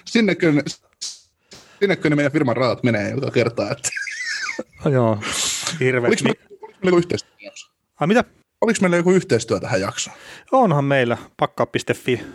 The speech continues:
Speaker 2: on meidän yhteistyökumppani, kaupallinen yhteistyökumppani huom-, tähänkin jaksoon yksin oikeudella. Elikkä sieltä tosiaan, jos on yritystä tai olet yrityksessä semmoisessa asemassa päättämässä asioista, että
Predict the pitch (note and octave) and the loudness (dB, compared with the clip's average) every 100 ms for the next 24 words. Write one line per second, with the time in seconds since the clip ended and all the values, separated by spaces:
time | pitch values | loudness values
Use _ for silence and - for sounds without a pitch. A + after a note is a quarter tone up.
0 | - - - C3 A#2 A#2+ B2 C3+ - B2 | -20 -20 -14 -6 -2 0 2 0 0 -2
1 | - A#2+ - A#2 - A#2 A#2 D#3 D3 A#2+ | 0 0 2 0 0 -4 0 2 2 2
2 | A2+ A2 G#2+ - G#2+ - A2 A2 - A2 | 2 0 -4 -4 -6 -4 -4 -4 -4 -4
3 | G#2+ A2+ A#2 C3 C#3 A#2+ A2+ A#2 - A#2 | -2 -4 -4 -4 -4 -4 0 0 -2 -4
4 | D#3+ D#3+ - A#2 G#2+ G#2+ G#2 G2+ A2+ A#2 | 0 0 0 -2 -2 -4 -6 -6 -6 -10
5 | _ _ - B2+ A#2 - C3 A2+ - _ | _ _ -8 -4 -4 -4 -8 -8 -12 _
6 | - - C3+ B2 C3 B2+ C3+ B2+ B2 B2 | -6 0 0 2 0 2 4 4 2 0
7 | A#2 B2 B2+ C#3+ C3 B2 - - B2 A#2+ | -2 -4 -2 0 0 -2 -4 -2 0 -2
8 | G#2 - - _ - B2+ A#2+ C#3 B2+ A#2+ | -6 -14 -20 _ -2 0 2 2 2 0
9 | C3+ - C3 B2+ B2 C3 D3 D#3 C#3+ B2 | -2 0 0 0 -4 -4 -2 0 0 -4
10 | - - C#3+ - A2 G#2+ B2 A2+ A2+ A2 | -4 -2 -2 -2 -4 -4 -2 -2 -4 -6
11 | A#2 B2+ B2 - | -8 -6 -6 -6